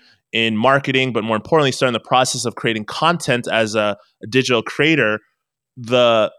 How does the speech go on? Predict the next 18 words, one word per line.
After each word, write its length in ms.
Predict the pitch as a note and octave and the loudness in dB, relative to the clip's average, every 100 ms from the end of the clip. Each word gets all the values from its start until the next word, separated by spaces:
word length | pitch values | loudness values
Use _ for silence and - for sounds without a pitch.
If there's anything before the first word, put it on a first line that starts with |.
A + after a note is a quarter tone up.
| - | -8
challenges 960 | - - D3+ D#3 F#3+ F3 B2 A2+ A2 | -6 -2 2 4 4 2 2 0 0
that 140 | - A#2 | 0 0
are 100 | A2+ | 0
faced 580 | - D3 C#3+ C#3 - - | 0 0 2 0 -4 -4
sometimes 560 | B2 - A2+ A2+ G#2 | -4 -2 -2 -2 -2
when 220 | A#2 A2 | -4 -2
working 320 | A2 A#2+ - A2+ | 0 -2 -2 -10
with 140 | - | -10
people 300 | - C#3+ B2 | -10 -6 -4
who 40 | |
have 160 | A2 F#2 | -6 -4
darker 260 | A2 A2+ A2 | -4 -4 -6
skin 300 | - D#3 F#3 | -4 -4 -4
tones. 540 | - - - - - _ - - _ C3+ | -6 -8 -10 -14 -14 _ -20 -20 _ -2
And 120 | C3+ | 0
so 360 | - C#3 C3 - _ - | 2 4 4 0 _ 0
for 100 | C#3+ | 0
someone 420 | - D#3+ F3 F3 | 4 4 2 0